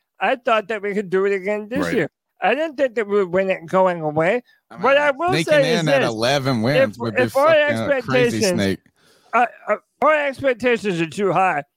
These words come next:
Speaker 1: Some of you have too low of expectations. Meaning,
Speaker 3: Hmm.
Speaker 1: you, i-, if you thought that this is what had to happen, that we had to be an oh and three football team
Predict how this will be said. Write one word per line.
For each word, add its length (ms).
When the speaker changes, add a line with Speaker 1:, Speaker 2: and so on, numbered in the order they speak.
Speaker 1:
Some 380
of 160
you 480
have 280
too 260
low 260
of 140
expectations. 1120
Meaning, 600
Speaker 3:
Hmm. 80
Speaker 1:
you, 80
i-, 40
if 360
you 160
thought 340
that 200
this 220
is 160
what 220
had 420
to 140
happen, 560
that 240
we 180
had 360
to 80
be 240
an 120
oh 220
and 180
three 200
football 520
team 320